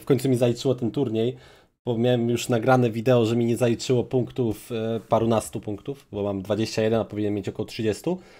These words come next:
trzydzieści coś nawet, e, bo pierwszą godzinę w ogóle nie zaliczało punktów i, i mi, i Young Mikiemu, bo graliśmy razem. Potem, e, zresetowaliśmy gierkę, bo już się zdenerwowaliśmy i zaczął zaliczać dopiero. I teraz miałem taką sytuację, że miałem dziewiętnaście punktów.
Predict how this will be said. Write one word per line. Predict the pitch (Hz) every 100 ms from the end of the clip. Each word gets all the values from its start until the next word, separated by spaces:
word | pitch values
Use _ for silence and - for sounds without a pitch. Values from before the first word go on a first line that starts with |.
| - _
trzydzieści | - 101 -
coś | 98 92
nawet, | 110 107 165 - - - _
e, | 95 104
bo | 101 113
pierwszą | - - 160 170 143
godzinę | 131 147
w | 127
ogóle | 131 151
nie | 151
zaliczało | 151 156 190 254 262 _ _ _
punktów | - 175 180 254 - - 143
i, | 147 160 160 -
i | 165
mi, | 165 165
i | 151
Young | 147 131
Mikiemu, | 143 147 117
bo | 113
graliśmy | 123 117 -
razem. | 127 143 208 196 - - _ -
Potem, | 147 151 139 139 131
e, | 120 123 123 123 123 117 92 -
zresetowaliśmy | 117 117 113 135 127 127 110
gierkę, | 123 127 110
bo |
już | 107
się | -
zdenerwowaliśmy | 107 110 117 127 - 127 101
i | 113
zaczął | 113 123
zaliczać | 110 113 104 95
dopiero. | 101 101 90 - - _ -
I |
teraz | 127 131 123
miałem | 131
taką | 127 131
sytuację, | 131 - 131 127 127
że | 117
miałem | 120 120 117
dziewiętnaście | 117 127 127 131 127 -
punktów. | 135 123 - 175 -